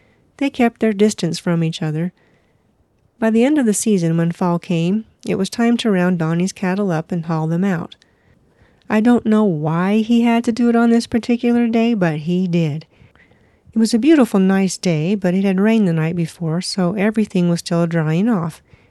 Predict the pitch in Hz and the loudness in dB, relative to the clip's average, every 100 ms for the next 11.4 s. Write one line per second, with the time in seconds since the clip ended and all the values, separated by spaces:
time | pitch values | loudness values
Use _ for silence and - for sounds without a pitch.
0 | - 196 - 185 185 190 185 151 151 202 | -4 -4 0 2 2 0 0 -2 -2 0
1 | 180 151 175 - _ _ _ _ _ _ | 0 -2 -8 -16 _ _ _ _ _ _
2 | _ _ _ - 185 180 185 180 - - | _ _ _ -4 -2 0 2 0 -2 -2
3 | 262 269 - 226 175 - - 180 160 151 | -2 -2 -2 -2 -2 -6 -4 -2 0 -2
4 | 147 185 185 170 185 214 202 180 170 165 | -2 -4 -2 -2 2 2 2 2 -2 -4
5 | - 196 - 160 156 160 170 160 160 156 | -4 -4 -2 -4 -4 -2 -2 -2 -6 -8
6 | - 156 151 156 147 170 - _ _ _ | -4 -4 -2 -4 -2 -4 -6 _ _ _
7 | _ _ _ _ _ - 196 226 262 226 | _ _ _ _ _ -4 0 2 2 2
8 | 196 202 180 - 185 180 175 190 208 - | 0 0 -2 -2 0 0 0 0 -2 -4
9 | 160 170 165 165 165 160 - - 165 - | -4 -4 -2 -2 0 -2 -6 -4 -4 -4
10 | - 156 147 170 196 - 220 233 233 220 | -6 -4 -2 -6 -6 -2 0 2 0 2
11 | 185 156 185 | 0 0 -4